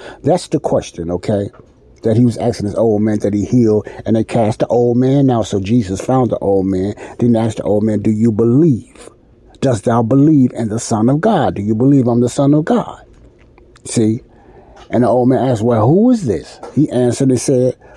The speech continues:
"What is he, Lord, that I might believe in him?" He said, "Who is it? You know, I need to find out." Jesus said, "It's me, the one that's talking to you right now." You see? So it was still a gray area in their belief. They had to see something.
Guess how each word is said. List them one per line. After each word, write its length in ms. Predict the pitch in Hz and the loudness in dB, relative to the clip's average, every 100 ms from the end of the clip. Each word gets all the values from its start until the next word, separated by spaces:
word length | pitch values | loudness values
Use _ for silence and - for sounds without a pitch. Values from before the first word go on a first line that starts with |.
| - _ - | -20 _ -2
"What 240 | 143 196 | 2 4
is 240 | 277 - | 2 0
he, 140 | 131 104 | 0 0
Lord, 380 | 98 120 147 131 | 0 2 2 2
that 120 | 135 | 2
I 120 | 139 | 2
might 240 | 139 151 | 2 2
believe 340 | 135 170 240 180 | 4 4 4 2
in 100 | 107 | 2
him?" 120 | 107 | 2
He 80 | 143 | 2
said, 160 | 151 | 2
"Who 220 | 107 180 285 | 2 4 4
is 120 | 156 | 2
it? 160 | 98 - | -2 -4
You 160 | 117 135 | 2 4
know, 160 | 131 | 4
I 100 | 135 | 4
need 220 | 170 151 | 4 2
to 60 | 143 | 0
find 300 | - 170 185 | 0 0 2
out." 140 | 202 | 0
Jesus 280 | 113 156 143 | 2 2 2
said, 120 | 156 | 2
"It's 140 | 160 165 | 2 4
me, 180 | 254 156 | 4 4
the 80 | |
one 240 | 135 156 156 | 4 4 4
that's 160 | 156 | 2
talking 260 | - 175 180 | 0 -2 -2
to 60 | 202 | -4
you 140 | 208 | -2
right 180 | 240 247 | 0 2
now." 200 | 370 311 - _ - - - _ - - _ - _ - _ _ | 2 0 -4 _ -20 -20 -20 _ -20 -20 _ -20 _ -20 _ _
You 100 | 127 | -4
see? 260 | - 170 185 - - | 0 0 0 -6 -10
So 200 | - 180 | 0 2
it 120 | 196 | 4
was 120 | 180 | 2
still 300 | - 233 208 | 0 2 4
a 60 | 147 | 4
gray 340 | 127 151 165 - | 4 4 4 2
area 340 | 165 151 147 139 | 2 4 2 2
in 160 | 156 143 | 2 2
their 160 | 143 | 2
belief. 480 | 127 139 147 147 104 | 2 4 4 4 2
They 180 | 143 165 | 2 2
had 540 | 135 180 196 185 175 | 2 0 2 2 0
to 100 | 170 | -2
see 320 | - - 190 | -4 0 0
something. 520 | 151 - 120 - - | 0 0 -2 -2 -10